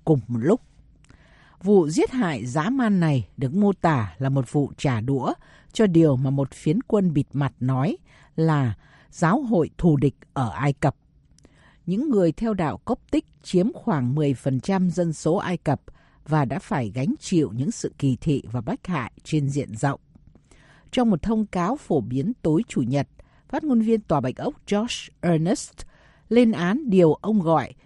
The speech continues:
là một hành vi giết người một cách hèn nhát và đáng ghê tởm. Ông cũng nói rằng sự dã man của nhà nước Hồi giáo không có giới hạn. Các tổ chức tôn giáo ở Ai Cập đã đồng loạt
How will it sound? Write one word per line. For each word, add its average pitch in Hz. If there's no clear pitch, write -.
là 156
một 123
hành 139
vi 175
giết 196
người 156
một 139
cách -
hèn 175
nhát 185
và 139
đáng 127
ghê 175
tởm. 104
Ông 220
cũng 208
nói 196
rằng 160
sự -
dã 120
man 226
của 147
nhà 135
nước 220
Hồi 147
giáo 127
không 196
có 160
giới 160
hạn. 214
Các -
tổ 180
chức -
tôn 202
giáo 190
ở -
Ai 156
Cập -
đã -
đồng 160
loạt 135